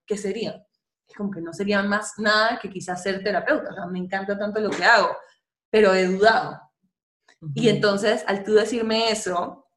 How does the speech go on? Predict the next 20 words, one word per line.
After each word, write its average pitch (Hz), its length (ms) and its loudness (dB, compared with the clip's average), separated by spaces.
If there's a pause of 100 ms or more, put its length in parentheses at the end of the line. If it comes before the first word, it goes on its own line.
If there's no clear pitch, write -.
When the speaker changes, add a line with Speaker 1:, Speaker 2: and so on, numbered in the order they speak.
Speaker 1:
fue 196 160 -4
como 214 200 -4
que, 185 220 -10
pero, 175 320 -18
pero 165 240 -20
no, 233 480 0
o - 60 -16
sea, 190 140 -4
es - 100 -10
como 226 180 0
que 190 120 -2
ya 196 120 4
me 214 140 4
dio 233 180 6
como 262 160 -2
que 202 100 0
ese 202 120 -4
empoderamiento 196 800 -2
de 196 140 2
decir, 202 400 -2